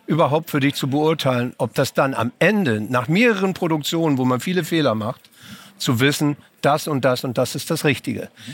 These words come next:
Speaker 1: Glück haben die, die als Teeholer in großen Studios anfangen, wo mehrere, das ist das Wichtige, mehrere große Produzenten und Tondings durchkommen, da gibt's ja berühmte Beispiele,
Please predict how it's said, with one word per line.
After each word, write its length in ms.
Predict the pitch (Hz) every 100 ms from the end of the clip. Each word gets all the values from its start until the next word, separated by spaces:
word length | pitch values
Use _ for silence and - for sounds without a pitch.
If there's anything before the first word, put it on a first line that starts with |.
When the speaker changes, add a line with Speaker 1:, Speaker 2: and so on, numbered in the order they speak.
| - -
Speaker 1:
Glück 300 | - 196 -
haben 200 | 180 165
die, 200 | 143 170
die 120 | 160 143
als 200 | 131 -
Teeholer 480 | 190 165 151 131
in 100 | 123
großen 300 | 127 156 147
Studios 420 | 131 170 156 117 -
anfangen, 540 | 117 113 120 131 165 - - - -
wo 140 | 131
mehrere, 640 | 135 214 226 127 92 95 - - -
das 160 | 147
ist 0 |
das 160 | 147 123
Wichtige, 400 | 139 - 107 90 - - -
mehrere 440 | 143 180 185 165 170
große 360 | 151 175 160
Produzenten 580 | 135 160 143 - 156 151
und 120 | 127
Tondings 440 | - 180 135 110 -
durchkommen, 460 | 107 104 127 135
da 60 | 135
gibt's 160 | 139
ja 40 | 127
berühmte 380 | 113 117 113 104
Beispiele, 500 | 123 123 120 101